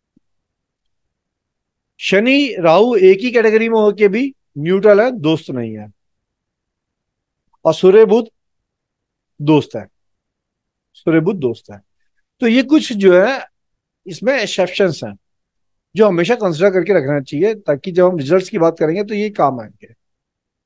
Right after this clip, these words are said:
अभी किसी प्लैनेट को ये देखना होगा कि कौन सा प्लैनेट कितना स्ट्रॉन्ग है, कितना वीक है,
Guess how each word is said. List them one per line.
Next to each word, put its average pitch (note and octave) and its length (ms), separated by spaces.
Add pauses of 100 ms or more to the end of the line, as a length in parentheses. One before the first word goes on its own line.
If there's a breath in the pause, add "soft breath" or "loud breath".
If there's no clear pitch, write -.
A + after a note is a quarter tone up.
(3000)
अभी A#3+ 140
किसी B3 280
प्लैनेट A#3 300
को C#4+ 80
ये A#3+ 180
देखना G3+ 260
होगा A#3 140
कि C4 80
कौन A3 220
सा B3+ 120
प्लैनेट A3+ 240
कितना A3+ 240
स्ट्रॉन्ग F#3+ 420
है, A3+ 60
कितना A3 240
वीक D#3+ 340
है, C#3+ 140